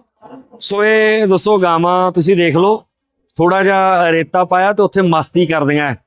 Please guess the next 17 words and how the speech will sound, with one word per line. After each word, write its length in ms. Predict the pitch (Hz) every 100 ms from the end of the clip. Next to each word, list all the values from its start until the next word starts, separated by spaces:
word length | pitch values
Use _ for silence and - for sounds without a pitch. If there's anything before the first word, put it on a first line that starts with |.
| _ _
ਥਣ 220 | 170 196
ਹੱਥੀ 220 | 214 185
ਚਵਾਈ 340 | 170 180 180 190
ਵਾਲਾ 180 | 190 202
ਗਾਂ 240 | 190 196
ਦਾ 100 | 208
ਢਾਂਚਾ 480 | 202 202 180 170 175
ਇਹਦਾ 420 | 190 196 190 165 _ _ -
ਤੁਹਾਡੇ 240 | 175 185
ਸਾਹਮਣੇ 520 | - 170 202 214 202
ਆ, 80 | 190
ਖੜੀ 300 | 175 170 208
ਤੋਂ 140 | 202
ਕਲੀਅਰ 380 | 185 175 196 214
ਜੱਜਮੈਂਟ 500 | 180 160 151 165 165
ਹੁੰਦੀ 300 | 165 175 180
ਹੈ। 160 | 175